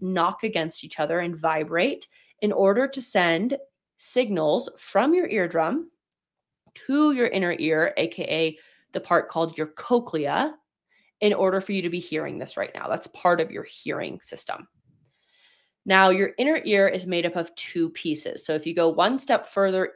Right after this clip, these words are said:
into your skull, you get to your inner ear. This is,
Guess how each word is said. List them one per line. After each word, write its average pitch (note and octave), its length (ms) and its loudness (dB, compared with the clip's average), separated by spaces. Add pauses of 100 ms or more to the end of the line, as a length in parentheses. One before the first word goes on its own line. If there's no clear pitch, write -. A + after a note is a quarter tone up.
into A#3 300 -2
your A3 140 0
skull, D#3+ 640 -2
you G2+ 140 -6
get F3+ 260 -4
to - 160 -8
your - 320 -4
inner E3+ 380 -2
ear. - 280 -6 (680)
This F#3+ 220 0
is, G#3 200 -2